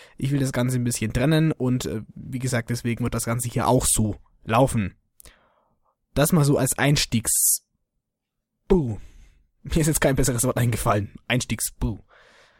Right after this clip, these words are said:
Heißt ja nicht umsonst Audio-Buh. Mal schauen, wie das Ganze hier funktioniert. Also funktioniert andersrum. Ich weiß, wie es funktioniert. Ich wollte eigentlich damit sagen, mal schauen, wie lang's funktioniert. Denn ich hab so die Vermutung, dass das Ganze nach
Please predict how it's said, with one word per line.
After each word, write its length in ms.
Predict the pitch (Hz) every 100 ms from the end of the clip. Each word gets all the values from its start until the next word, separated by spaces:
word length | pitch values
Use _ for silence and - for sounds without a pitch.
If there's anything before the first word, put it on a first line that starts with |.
| -
Heißt 200 | 127 123
ja 40 | 127
nicht 160 | 127
umsonst 320 | 123 117 113
Audio-Buh. 480 | - 101 101 - 98 - _ - - - _ _
Mal 180 | - 180
schauen, 300 | 220 240 262
wie 40 | 214
das 160 | 196
Ganze 200 | 175 170
hier 100 | 143
funktioniert. 720 | 143 123 - 131 208 240 - - -
Also 260 | 160 151
funktioniert 560 | 143 185 - 165 185 - _ _ _ _ _
andersrum. 400 | - 135 113 110 101
Ich 160 | -
weiß, 220 | 131 143
wie 40 | 117
es 60 |
funktioniert. 560 | 113 110 - 107 - - _ _
Ich 100 | -
wollte 140 | 143 -
eigentlich 220 | 139 160
damit 240 | 151 147
sagen, 460 | - 131 131 135 135
mal 200 | - 127
schauen, 240 | 127 139 151
wie 40 |
lang's 320 | 143 131 - -
funktioniert. 1040 | - 220 233 - - 107 98 95 92 - - -
Denn 200 | 131 131
ich 140 | -
hab 120 | 190 -
so 240 | 220 208
die 180 | 170 180
Vermutung, 720 | 170 156 170 - 160 156 127
dass 160 | 135 135
das 220 | 131 -
Ganze 260 | 117 123
nach 360 | 120 117 -